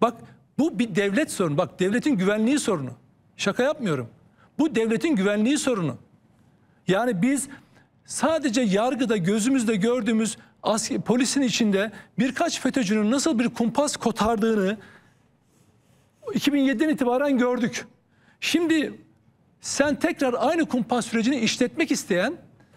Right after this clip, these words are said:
Ali Babacan'la karşı karşıya oturuyorsun. Ha, makyaj yapmak için de ne yapıyorsun? Rahmetli, hayatına, e, son vermiş olan Ali Tatar'ın evine gidiyorsun. Çıkıyorsun diyorsun ki, Kılıçdaroğlu'ndan bahsediyorum. Ee,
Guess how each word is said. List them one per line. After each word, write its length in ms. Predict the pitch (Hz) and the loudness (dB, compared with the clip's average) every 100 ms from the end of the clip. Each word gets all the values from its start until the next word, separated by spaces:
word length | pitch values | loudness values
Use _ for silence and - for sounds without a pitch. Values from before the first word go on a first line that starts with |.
| - - | -20 -6
Ali 200 | - 269 | -2 0
Babacan'la 460 | 320 320 254 269 311 | 2 0 2 2 0
karşı 300 | - 277 - | 0 -2 0
karşıya 340 | 254 220 208 | -2 0 0
oturuyorsun. 460 | 190 262 202 - 131 - _ - - - - _ | 0 -2 -4 -4 -10 -16 _ -20 -20 -20 -20 _
Ha, 380 | - 311 269 165 175 | -2 0 2 -2 -2
makyaj 480 | 208 294 - 330 226 | 0 0 0 0 0
yapmak 280 | 233 185 165 | -2 -2 -4
için 180 | - 220 | -2 0
de 80 | |
ne 60 | 285 | 2
yapıyorsun? 580 | 269 - 151 - 302 302 - _ _ _ - | 0 0 -2 -2 -2 -4 -12 _ _ _ -2
Rahmetli, 520 | 254 269 247 - 185 | 0 2 0 -2 -4
hayatına, 460 | 185 214 247 - 226 | 0 2 2 0 0
e, 560 | 226 226 208 190 185 175 | 0 0 0 2 0 0
son 280 | 262 254 | 0 2
vermiş 280 | 196 160 143 | 2 0 -2
olan 140 | 220 240 | -2 0
Ali 180 | 226 | 0
Tatar'ın 340 | - 240 233 220 | 0 -2 0 0
evine 260 | 226 269 | 2 2
gidiyorsun. 480 | 254 185 170 - 311 - _ _ _ - - | 2 0 0 -2 -4 -6 _ _ _ -20 -4
Çıkıyorsun 520 | - - 302 - 233 | -2 0 0 2 2
diyorsun 340 | 269 247 320 | 2 2 0
ki, 260 | 202 226 320 - _ - | 0 0 -2 -8 _ -6
Kılıçdaroğlu'ndan 600 | 185 170 359 359 254 180 | -2 0 2 2 2 2
bahsediyorum. 540 | 156 - 143 143 131 - - - - - | 0 -2 -2 -2 -2 -8 -18 -20 -20 -8
Ee, 40 | - | 0